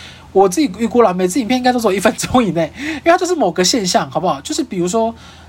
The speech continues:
呃，我假设，比如说好几个招牌用的谐音梗，我就想把那些谐音梗全都变成一支影片，然后把它全部变成，呃，大概一分钟以内，然后那，让，让，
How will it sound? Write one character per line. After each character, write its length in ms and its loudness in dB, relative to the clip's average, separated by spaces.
呃， 580 -2
我 100 -2
假 160 2
设， 200 2
比 120 -6
如 80 2
说 140 2
好 180 2
几 120 -6
个 100 -2
招 220 0
牌 140 -6
用 120 -4
的 80 -2
谐 180 -4
音 160 -6
梗， 140 -12
我 80 -2
就 120 6
想 100 2
把 80 -2
那 60 0
些 100 4
谐 160 0
音 100 0
梗 140 0
全 80 -8
都 80 -2
变 100 -2
成 120 -2
一 20 0
支 140 -6
影 100 -6
片， 160 -4
然 80 0
后 60 2
把 120 -2
它 320 -2
全 200 -2
部 120 -2
变 200 -2
成， 360 -6
呃， 520 -4
大 80 -4
概 100 -2
一 100 -8
分 200 -2
钟 160 -2
以 100 -4
内， 120 -2
然 80 0
后 80 0
那， 160 2
让， 300 0
让， 340 -4